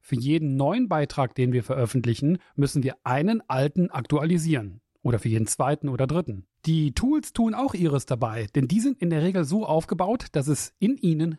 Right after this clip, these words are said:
nur um die Erstellung neuer Inhalte geht. Cool wäre ein Mechanismus in den Tools, der automatisch ältere Beiträge auf Wiedervorlage setzt.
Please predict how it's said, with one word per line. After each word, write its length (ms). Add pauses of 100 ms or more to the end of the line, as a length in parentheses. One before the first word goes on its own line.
nur 340
um 140
die 80
Erstellung 400
neuer 240
Inhalte 380
geht. 360 (340)
Cool 200
wäre 220
ein 120
Mechanismus 540
in 100
den 140
Tools, 320
der 200
automatisch 720
ältere 280
Beiträge 540
auf 120
Wiedervorlage 640
setzt. 380